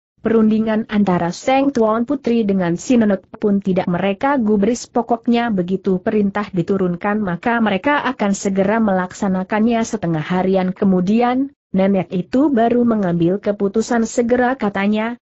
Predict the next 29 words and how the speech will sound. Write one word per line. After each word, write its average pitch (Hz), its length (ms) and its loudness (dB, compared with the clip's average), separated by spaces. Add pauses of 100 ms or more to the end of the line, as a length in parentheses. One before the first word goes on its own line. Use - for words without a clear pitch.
"Bagaimanapun 240 1040 4
juga, 190 400 2 (240)
Nona 262 320 2
harus 226 320 0
mengikuti 226 800 0
aku 208 400 0
sebab 175 320 -2
aku 208 400 0
mesti 233 400 0
memberi 220 400 2
pertanggung 202 640 0
jawab 233 400 2
kepada 180 480 -2
atasanku 185 800 -2
itu. 165 400 -2 (400)
Harap 202 400 -2
Nona 220 240 2
sudi 233 320 0
memaklumi 220 880 2
kesulitan 185 640 -4
ini, 226 400 0 (240)
kalian 196 480 0
tak - 160 -6
punya 302 400 0
alasan 247 560 -2
untuk 190 320 -4
memaksaku. 165 720 -2 (380)
Aku 262 320 0
mempunyai 214 640 2